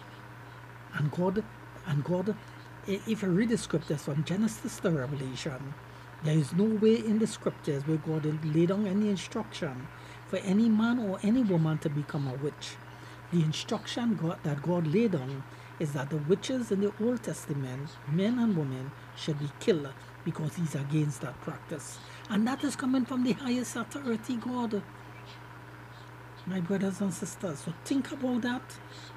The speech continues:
Do the research, pick up the Bible, and look for it in the Old Testament and read it. And you all will discover that. Now, when you all discover that, what I've explained you all, the text in the Old Scriptures, Old Testament, where God says, "Suffer not a witch to live," and all the rest of the text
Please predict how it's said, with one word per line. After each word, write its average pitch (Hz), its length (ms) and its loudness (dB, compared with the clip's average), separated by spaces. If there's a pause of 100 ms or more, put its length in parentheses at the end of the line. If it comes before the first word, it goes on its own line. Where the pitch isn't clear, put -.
(180)
Do 185 140 8
the 240 120 4
research, 247 680 0 (380)
pick 220 180 0
up 226 140 -2
the 240 80 4
Bible, 220 480 4 (300)
and 156 200 4
look 202 160 2
for - 120 0
it 247 180 0
in 226 80 6
the 233 120 6
Old 226 160 4
Testament 202 520 0
and 160 200 0
read 143 180 -2
it. 127 100 -4 (460)
And 156 140 6
you 156 180 4
all 165 80 6
will 160 120 4
discover 175 560 -4
that. 147 160 -6 (420)
Now, 160 120 8
when 202 260 8
you 208 160 6
all 185 100 4
discover 302 560 -2
that, 302 280 -4
what 175 200 -4
I've 170 180 -4
explained 233 640 0
you 165 120 4
all, 127 160 -2 (420)
the 151 180 -2
text - 280 -2
in 170 140 6
the 151 80 4
Old 160 140 2
Scriptures, 147 640 -4 (380)
Old 165 160 4
Testament, 151 440 0
where 143 100 0
God 147 260 0
says, 156 180 0
"Suffer 156 280 -2
not 147 220 -4
a 147 40 -2
witch 156 300 -2
to 156 120 -2
live," 151 280 -2
and 160 240 2
all 175 120 4
the 170 100 4
rest 156 240 2
of 151 120 -2
the 156 100 2
text - 440 -6